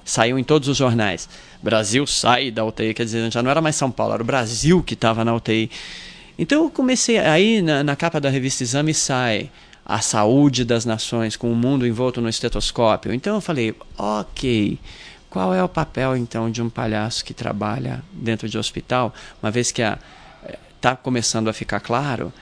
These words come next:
que a saúde do mundo tá periclitante?" Uma, isso faz com que a gente não saiba mais onde começa e onde termina o hospital.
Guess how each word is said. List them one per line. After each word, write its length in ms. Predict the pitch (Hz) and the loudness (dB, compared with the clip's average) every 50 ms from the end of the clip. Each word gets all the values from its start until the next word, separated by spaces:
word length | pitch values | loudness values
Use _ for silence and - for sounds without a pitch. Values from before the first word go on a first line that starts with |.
| - - - | -20 -14 -6
que 80 | - 113 | -2 -2
a 60 | 113 | -2
saúde 640 | - - - 107 107 120 139 151 160 147 120 123 113 | 0 0 2 2 4 4 6 4 4 4 2 2 0
do 100 | 117 110 | 2 0
mundo 560 | 110 113 120 135 143 147 143 147 147 143 - | 2 2 2 0 0 0 0 0 -2 -2 -2
tá 140 | - 131 123 | -4 -6 -4
periclitante?" 960 | - 120 110 117 110 - 110 110 104 - - 107 107 - 113 - - - - - - - - - - - - | -2 0 0 0 0 -2 -4 -6 -6 -4 -6 -4 -4 -4 -6 -6 -8 -10 -12 -16 -18 -20 -20 -20 -20 -12 -4
Uma, 260 | - 113 120 123 123 - | 0 2 2 2 2 2
isso 280 | 135 139 147 - - 160 | 2 2 2 2 0 -2
faz 300 | - - 151 147 147 - | -2 0 0 0 0 0
com 120 | - 143 131 | -2 -4 -2
que 80 | 147 | -2
a 80 | 139 127 | -2 0
gente 420 | 131 143 143 - - 143 139 135 - - - - - - _ - | 0 0 0 0 0 -2 -2 -4 -6 -14 -20 -20 -20 -20 _ -8
não 140 | 143 156 156 | -4 -4 -2
saiba 360 | - - 208 240 226 190 175 | -2 -2 -2 -2 0 0 0
mais 380 | 139 120 107 107 117 - 127 131 | 0 0 0 -2 -4 -4 -4 -2
onde 240 | 123 131 127 127 127 | -2 -2 -2 -2 -4
começa 920 | - 127 120 117 117 117 127 139 160 160 - - - 175 180 190 190 - - - - - - - - - - - - - | -2 -2 0 2 2 2 2 0 0 0 -2 -2 -2 -2 -2 -2 -2 -4 -6 -6 -6 -6 -8 -8 -10 -12 -12 -14 -12 -6
e 120 | - 135 135 | -2 0 0
onde 180 | 131 120 - | 2 0 0
termina 440 | 120 - 135 117 120 120 117 113 110 | -2 0 0 0 0 0 0 0 0
o 80 | 107 107 | 0 -2
hospital. 600 | 107 - - - - - - - - 95 - | -2 -4 -4 -6 -8 -6 -4 -6 -6 -6 -8